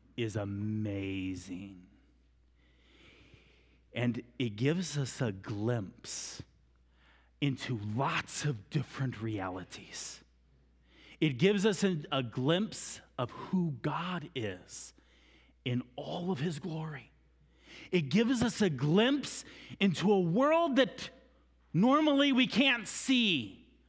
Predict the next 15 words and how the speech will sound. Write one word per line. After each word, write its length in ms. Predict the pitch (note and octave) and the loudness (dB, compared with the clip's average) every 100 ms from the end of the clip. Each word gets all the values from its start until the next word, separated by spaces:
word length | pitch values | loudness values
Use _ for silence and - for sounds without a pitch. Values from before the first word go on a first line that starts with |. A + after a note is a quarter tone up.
| _ _ - | _ _ -4
We 120 | C#3 | -2
call 340 | - E3+ E3 | 0 0 2
it 120 | E3 - | 0 0
the 100 | C3+ | -2
spirit 680 | - - G#3+ F3+ B2+ - | -4 -8 -4 -2 -2 -4
world. 280 | A2+ A2 - - _ _ _ _ _ _ _ _ A#2 | -12 -12 -14 -20 _ _ _ _ _ _ _ _ -6
Do 80 | A2 | 0
you 80 | |
know 180 | A#2 C3 | 2 2
there 220 | C3+ B2 | 2 2
is 160 | B2 C3 | 0 0
a 80 | C3 | -2
spirit 400 | - C3 C3 B2+ | -2 -2 0 -2
world? 440 | A#2+ C3 D3+ G3 - - _ _ _ | -4 -4 -6 -8 -12 -20 _ _ _
There 160 | A#2+ | -4